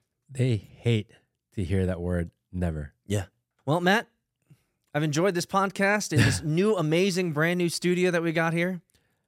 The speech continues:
Speaker 1: We are gonna be putting this on Twitter and on YouTube and on Spotify and every other platform.
Speaker 2: Mm-hmm.
Speaker 1: And next week, I think our studio will be even better.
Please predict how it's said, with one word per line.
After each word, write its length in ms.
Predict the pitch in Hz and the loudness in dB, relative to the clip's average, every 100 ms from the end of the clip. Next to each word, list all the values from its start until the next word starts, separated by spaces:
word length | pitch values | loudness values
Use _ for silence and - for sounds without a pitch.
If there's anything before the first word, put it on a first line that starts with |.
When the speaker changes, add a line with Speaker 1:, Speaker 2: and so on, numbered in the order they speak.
| _ | _
Speaker 1:
We 200 | - 117 | 2 4
are 180 | 127 113 | 6 4
gonna 180 | 113 110 | 4 2
be 160 | 98 98 | 2 0
putting 300 | - 120 117 | 2 2 2
this 180 | 107 - | 0 -2
on 220 | 95 90 - | -4 -4 -6
Twitter 380 | - 123 170 175 _ _ _ _ | -2 0 0 -4 _ _ _ _
and 300 | - 117 113 - | -2 0 0 -2
on 500 | 98 95 95 90 87 - - | -2 0 0 -2 -6 -10 -4
YouTube 440 | 123 - 147 143 _ _ | -4 -2 -4 -4 _ _
and 200 | 101 95 | -4 -4
on 140 | 82 82 | -4 -10
Spotify 680 | - 113 117 123 135 123 110 - | -6 0 0 0 -2 -2 -4 -8
and 120 | 95 | -6
every 160 | 92 95 | -2 -2
other 120 | 92 | -2
platform. 400 | - 101 139 143 _ _ 101 | -4 -6 -8 -12 _ _ -8
Speaker 2:
Mm-hmm. 160 | 131 190 _ _ _ _ - | -6 -6 _ _ _ _ -4
Speaker 1:
And 320 | 120 120 113 - _ | 0 0 -2 -6 _
next 240 | 104 151 - | 0 0 0
week, 320 | 170 - _ _ | -2 -4 _ _
I 80 | - | -4
think 360 | 117 - 190 - - _ | -4 -2 -4 -4 -14 _
our 120 | 117 120 | 0 0
studio 440 | - 127 131 131 | 0 0 0 0
will 80 | 117 | -2
be 120 | 117 | 0
even 180 | 123 113 | 0 2
better. 280 | 107 143 80 | 0 0 -4